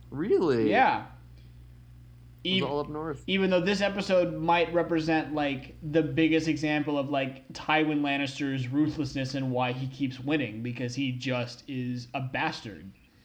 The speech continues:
Speaker 1: Yeah.
Speaker 2: He's a ruthless piece of shit, and he'll do whatever it takes to
Speaker 1: Whatever it
Speaker 2: win.
Speaker 1: takes.
Speaker 2: And the Starks value their honor, and because they value their honor, they keep fucking dying.
Speaker 1: They keep dying. Dying. They're all dead.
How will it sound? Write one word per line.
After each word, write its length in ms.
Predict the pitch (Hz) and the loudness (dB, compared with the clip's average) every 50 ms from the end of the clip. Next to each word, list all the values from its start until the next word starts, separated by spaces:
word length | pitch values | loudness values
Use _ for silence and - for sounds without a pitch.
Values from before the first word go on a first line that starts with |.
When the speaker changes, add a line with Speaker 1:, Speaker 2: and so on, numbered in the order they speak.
| _ _ _ _ _ _ _ _ _ _ _ _ _ - | _ _ _ _ _ _ _ _ _ _ _ _ _ -8
Speaker 1:
Yeah. 200 | 117 110 113 123 | -6 -4 0 0
Speaker 2:
He's 160 | 165 170 151 | 0 2 2
a 60 | 156 | 0
ruthless 440 | 135 127 127 147 160 156 - 170 156 | 0 0 0 0 0 0 0 -2 -4
piece 240 | - - 160 143 131 | -2 -4 -4 -2 -2
of 60 | 156 | -4
shit, 320 | - - - 139 143 143 - | -4 -2 -4 -4 -4 -4 -4
and 140 | 165 147 135 | -6 -6 -4
he'll 180 | 135 143 139 | -4 -4 -4
do 180 | 131 135 139 135 | -2 -2 -2 0
whatever 340 | 131 131 123 127 127 139 135 | 0 0 0 0 -2 -2 -4
it 80 | 131 | -6
takes 200 | 131 135 131 131 - | -6 -8 -8 -6 -4
to 120 | - 147 | -4 -4
Speaker 1:
Whatever 220 | 123 117 110 113 123 | -4 -4 -4 -6 -4
it 20 | 131 | -4
Speaker 2:
win. 80 | - | -4
Speaker 1:
takes. 240 | - 107 107 113 - - - - - | -4 -6 -8 -10 -14 -18 -8 -2 0
Speaker 2:
And 160 | 151 147 147 | 0 2 2
the 60 | 151 | 0
Starks 400 | 151 - - 156 143 147 131 - | -2 -2 0 0 0 0 -2 -2
value 360 | 151 143 139 139 139 143 147 143 | -2 0 0 0 2 2 0 0
their 180 | 151 143 120 - | 0 0 -2 -2
honor, 440 | 127 127 127 127 131 147 156 151 - | -4 -4 -4 -2 -2 -2 -4 -4 -4
and 140 | 151 143 139 | -6 -4 -4
because 260 | 135 131 147 143 147 | -4 -4 -4 -2 0
they 100 | 160 156 | 2 2
value 320 | 147 147 135 135 143 151 156 | 2 2 2 2 4 4 4
their 180 | 156 147 - | 2 2 0
honor, 300 | - 127 131 127 135 143 | -2 -4 -4 -4 -2 -2
they 140 | 143 147 143 | -2 -2 -2
keep 380 | - - 135 131 131 131 - - | -2 -4 -4 -4 -4 -4 -6 -8
fucking 360 | 113 110 - - 131 135 139 | -8 -8 -6 -4 -4 -2 0
dying. 540 | 143 147 151 175 165 123 104 95 80 - - - - - - - | 0 2 2 2 0 -2 -4 -8 -12 -16 -20 -20 -20 -20 -20 -18
Speaker 1:
They 60 | 131 120 - | -16 -16 -16
keep 460 | - - - - 123 - 107 107 - - | -16 -14 -10 -10 -10 -10 -12 -16 -14 -8
dying. 840 | - 101 104 107 113 117 120 120 117 110 104 101 95 90 - 95 - - - - - - - - - - - - - _ - - - - - 120 117 104 101 101 - | -4 -2 0 2 2 2 2 2 0 0 -2 -2 -4 -8 -12 -16 -18 -20 -20 -20 -20 -20 -20 -20 -20 -20 -20 -20 -20 _ -20 -20 -20 -20 -16 -14 -14 -14 -12 -8 -2
Dying. 640 | 123 113 113 113 117 127 127 123 120 113 107 104 101 | 0 2 2 4 4 2 2 2 0 -2 -2 -4 -4
They're 140 | 101 101 107 | -4 -4 -2
all 140 | 113 113 104 | -2 -2 -4
dead. 480 | 98 107 104 107 107 104 104 98 101 | -4 -4 -4 -4 -2 -4 -4 -6 -10